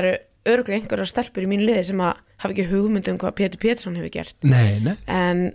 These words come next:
Speaker 1: hérna, við sem erum meðvitaðir um það, við, þú veist, maður ber svo rosalega mikla virðingu fyrir þessu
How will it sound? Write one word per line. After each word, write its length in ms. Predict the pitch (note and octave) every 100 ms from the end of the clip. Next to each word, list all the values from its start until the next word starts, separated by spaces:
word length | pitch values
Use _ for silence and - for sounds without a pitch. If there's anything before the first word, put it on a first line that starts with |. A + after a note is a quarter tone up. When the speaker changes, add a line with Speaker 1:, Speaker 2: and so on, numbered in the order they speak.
| -
Speaker 1:
hérna, 480 | F3 F3 F3+ E3+ E3+
við 160 | G3+
sem 180 | G3 G3
erum 200 | F3+ F#3
meðvitaðir 440 | F#3+ G3 - G3+
um 140 | A3 G#3
það, 340 | G3 F3+ G#3
við, 240 | G3 G#3 G3+ - - - -
þú 20 |
veist, 320 | F#3+ - -
maður 180 | G3 F#3
ber 120 | F#3+
svo 220 | G3 G3+ F#3+
rosalega 380 | G3+ G3 F#3+
mikla 260 | G3+ G3+ G3+
virðingu 280 | G#3+ A3 G#3
fyrir 200 | A#3+ G#3+
þessu 200 | - F3+